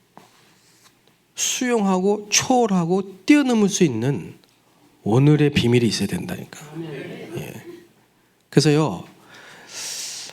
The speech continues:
어느 날 총리가 딱 돼버리고, 어느 날 뭐 왕이 되고, 뭐 어느 날 부자 되고, 뭐 어느 날 목사 되고, 어느 날 사장 되고,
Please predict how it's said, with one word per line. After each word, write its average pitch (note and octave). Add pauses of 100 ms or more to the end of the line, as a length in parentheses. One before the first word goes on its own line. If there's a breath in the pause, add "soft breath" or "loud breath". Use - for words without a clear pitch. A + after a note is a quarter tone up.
(120)
어느 E3+
날 A3 (160)
총리가 C4+
딱 G3+
돼버리고, G#2+ (400)
어느 E3
날 A3+
뭐 F3+
왕이 D3
되고, - (540)
뭐 E3+
어느 F#3
날 A#3+
부자 D3+
되고, G2+ (460)
뭐 C#3
어느 F#3
날 A#3
목사 F#3+
되고, G#2 (560 soft breath)
어느 F3
날 A#3
사장 A3+
되고, G#2